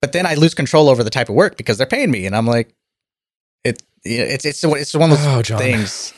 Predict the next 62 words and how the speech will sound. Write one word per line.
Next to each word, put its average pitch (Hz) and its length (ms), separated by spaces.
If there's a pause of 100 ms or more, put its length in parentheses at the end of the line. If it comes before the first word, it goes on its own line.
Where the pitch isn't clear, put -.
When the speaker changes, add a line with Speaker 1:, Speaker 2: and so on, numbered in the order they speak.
(200)
Speaker 1:
It's - 180
one 127 100
of 127 60
those 123 140
Speaker 2:
Yeah. 113 200
Speaker 1:
things. - 360
Speaker 2:
I 135 60
think 156 100
we're 143 80
gonna 123 80
have 127 80
to, 123 240
we're 143 100
gonna 165 140
have 160 120
to 139 80
have 123 120
a 123 40
regular 139 380
segment, 123 460
a 110 40
weekly 131 340
segment 117 420
that 113 100
where, 110 200 (520)
where 107 220
you 110 160
sit 127 180
on 120 120
my 110 120
couch 107 400
and 101 140
I 98 280
help 117 220
you 117 60
work 110 160
through 110 180
these 101 180
things. 101 360 (220)
<laughs> - 0
Speaker 1:
<laughs> - 220 (1400)
Speaker 2:
Do 147 120
you, 208 40
Speaker 1:
That's, 220 100
Speaker 2:
do 185 80
you 226 60
Speaker 1:
uh, 247 40
Speaker 2:
listen 247 220
to 233 80
the, 226 180
um, 160 460
Speaker 1:
I 135 60
thought 165 140
this 160 160
was 156 60
Speaker 2:
did 170 100
you 220 60
Speaker 1:
a - 20
Speaker 2:
listen 196 280
to 202 120
the, 170 300
um, 120 480